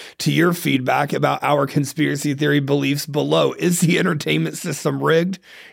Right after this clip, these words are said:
Yes or no? Share your thoughts. But as always, make sure you leave us a thumbs up on YouTube, a five-star rating review, share it with your friends, and you guys already know what comes next.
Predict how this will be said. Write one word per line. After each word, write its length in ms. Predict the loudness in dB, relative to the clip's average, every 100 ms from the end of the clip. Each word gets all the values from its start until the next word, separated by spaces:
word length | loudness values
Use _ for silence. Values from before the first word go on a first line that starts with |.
| -2
Yes 240 | -2 0
or 60 | 0
no? 240 | 0 -2 -12
Share 300 | -4 -2 0
your 80 | 0
thoughts. 380 | 2 2 0 -6 -6 -2
But 120 | 0
as 280 | 2 0 -2 0
always, 460 | 2 4 2 -4 -8 -20 -4
make 140 | -2
sure 160 | 0 0
you 40 | 0
leave 60 |
us 100 | -2
a 80 | -2
thumbs 280 | 0 2 2
up 200 | 0 0
on 140 | -2
YouTube, 440 | -2 -2 -2 -2 -2
a 60 | -8
five-star 560 | -2 0 0 0 0 2
rating 320 | 2 2 2
review, 400 | 0 2 2 2 -2 -16 -6
share 240 | 0 2
it 100 | 2 0
with 100 | -2
your 80 | -2
friends, 460 | 0 0 0 -4
and 100 | -4
you 80 | 0
guys 220 | 2 2
already 180 | 2 2
know 140 | 4
what 180 | 4 2
comes 260 | 0 0 2
next. 380 | 2 0 -6